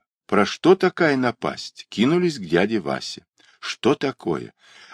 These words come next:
О чем с тобой управляющий разговаривал?" Дядя Вася не потаил, рассказал, как было.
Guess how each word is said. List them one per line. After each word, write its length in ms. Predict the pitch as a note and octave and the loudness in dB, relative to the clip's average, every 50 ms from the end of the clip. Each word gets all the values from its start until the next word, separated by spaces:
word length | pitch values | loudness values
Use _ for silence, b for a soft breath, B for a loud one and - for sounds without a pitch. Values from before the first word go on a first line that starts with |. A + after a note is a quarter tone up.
| B - | B 2
О 120 | G2 G2+ | 2 2
чем 320 | - - - B2 E3 F#3+ | 2 4 6 6 6 6
с 120 | F#3+ - - | 4 0 0
тобой 340 | - E3+ D#3 D#3+ D#3 C#3 A#2+ | 0 2 4 4 4 4 4
управляющий 720 | G#2 - A#2 C3 C3 A#2+ G#2+ F#2 D#2 C#2 C2 - - - | 2 2 0 0 2 4 4 4 2 2 -2 -6 -4 -2
разговаривал?" 720 | E2+ E2+ E2 D#2+ D#2 F#2+ F2 C#2 B1+ B1+ A#1+ B1 A#1+ A1+ _ _ _ _ _ _ _ _ b b b b b b b b b b b | -2 -2 -2 -2 -2 -2 -2 -2 -4 -8 -8 -10 -12 -14 _ _ _ _ _ _ _ _ b b b b b b b b b b b
Дядя 320 | - - G#3 G#3+ A#3 G#3+ | 4 4 4 6 6 6
Вася 320 | F3+ F#3+ G#3+ G#3 - - G3 | 6 6 6 4 2 2 2
не 140 | F#3+ F#3 | 2 2
потаил, 640 | F3 - F3+ E3 - C#3 G#2 E2+ E2 F2+ F#2 F#2+ - _ _ _ - | 4 4 2 4 6 4 4 6 4 4 2 0 -2 _ _ _ -6
рассказал, 640 | - - D3+ D#3+ - - D3 A#2+ - D#2+ D2+ D2 C#2+ | 0 0 0 0 0 0 0 0 0 0 -2 -4 -4
как 220 | - - D2+ C#2+ _ | -4 -6 -8 -8 _
было. 340 | C#2 D2+ D2 C#2 C#2+ D2+ | -10 -8 -8 -8 -10 -12